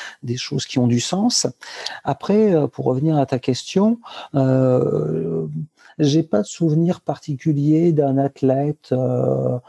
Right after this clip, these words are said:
euh, quelque, voilà, que, que ce soit sur,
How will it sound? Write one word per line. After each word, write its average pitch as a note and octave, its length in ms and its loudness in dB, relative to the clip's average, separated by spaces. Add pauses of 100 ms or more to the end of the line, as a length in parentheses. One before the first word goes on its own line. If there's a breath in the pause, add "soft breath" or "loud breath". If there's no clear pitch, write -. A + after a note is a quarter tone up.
(300 loud breath)
euh, C3 160 2
quelque, C3 420 -2
voilà, C3+ 680 0
que, C3 480 -2
que C3 160 -4
ce B2 160 -2
soit D3 400 -4
sur, C3 540 -2